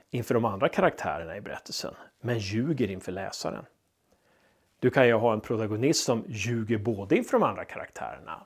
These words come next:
och läsaren. Du kan ha en protagonist som, som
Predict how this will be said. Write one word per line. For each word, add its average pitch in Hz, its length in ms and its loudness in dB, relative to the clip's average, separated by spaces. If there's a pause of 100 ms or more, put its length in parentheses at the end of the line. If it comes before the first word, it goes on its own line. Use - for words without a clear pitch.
och - 320 2
läsaren. - 420 -4 (1600)
Du 131 120 4
kan 117 180 4
ha 113 160 2
en 104 60 -2
protagonist 113 720 -2
som, 107 180 4 (400)
som 117 380 0